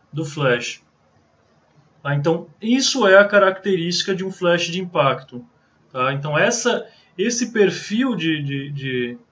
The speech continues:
de flash é que é a característica principal de um flash de impacto. Então, para esse carinha aqui, que eu suspeito ser um flash de impacto, eu vou apertar Enter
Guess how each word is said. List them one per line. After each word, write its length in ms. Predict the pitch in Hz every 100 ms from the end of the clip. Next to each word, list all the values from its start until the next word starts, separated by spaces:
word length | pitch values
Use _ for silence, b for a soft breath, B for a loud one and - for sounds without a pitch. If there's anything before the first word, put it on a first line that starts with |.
| _ _ _
de 140 | 135
flash 520 | 143 151 160 202 202 143
é 240 | 143 160
que 180 | 160 160
é 80 | 156
a 60 |
característica 680 | 165 175 175 175 165 170 175
principal 460 | 151 175 175 165 160
de 60 |
um 40 | 165
flash 300 | 170 165 165
de 100 | 190
impacto. 520 | 190 151 123 - 247 _ b b b _
Então, 200 | 165 170
para 260 | 180 180
esse 280 | 247 254 254
carinha 420 | 220 196 165 160
aqui, 320 | 156 139 127
que 140 | 123 175
eu 80 | 175
suspeito 640 | 226 208 - 160 143 143
ser 200 | 143 147
um 80 | 143
flash 380 | 143 139 131 -
de 100 | 160
impacto, 480 | 160 156 160 -
eu 80 | 196
vou 140 | 175 180
apertar 480 | 175 170 170 156
Enter 400 | 143 147 170 208